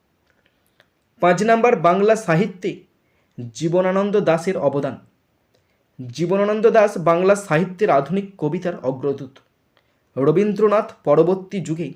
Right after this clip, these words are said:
বাংলা কবিতার যে নতুন ধারার সূচনা হয়েছিল, তার প্রধান পথিকৃৎ তিনি। ক, আধুনিক কবিতার রূপকার। বাংলা কবিতায় রোমান্টিক ধারা এবং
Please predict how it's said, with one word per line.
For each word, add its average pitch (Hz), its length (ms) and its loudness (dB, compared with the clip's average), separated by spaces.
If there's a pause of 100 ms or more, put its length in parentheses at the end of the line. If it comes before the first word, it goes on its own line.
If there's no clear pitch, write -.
(360)
বাংলা 143 400 -2 (100)
কবিতার 165 460 -4
যে 170 180 -6
নতুন 127 500 -8
ধারার 156 360 -2
সূচনা 139 420 -8
হয়েছিল, 131 400 -8 (720)
তার 139 200 0
প্রধান 135 640 -8
পথিকৃৎ 160 420 -10 (260)
তিনি। 113 280 -10 (1600)
ক, 139 300 0 (600)
আধুনিক 185 540 0
কবিতার 202 420 4 (280)
রূপকার। 139 480 -6 (1120)
বাংলা 180 560 4
কবিতায় 190 380 4
রোমান্টিক 185 600 0
ধারা 147 400 -4 (300)
এবং 165 420 -6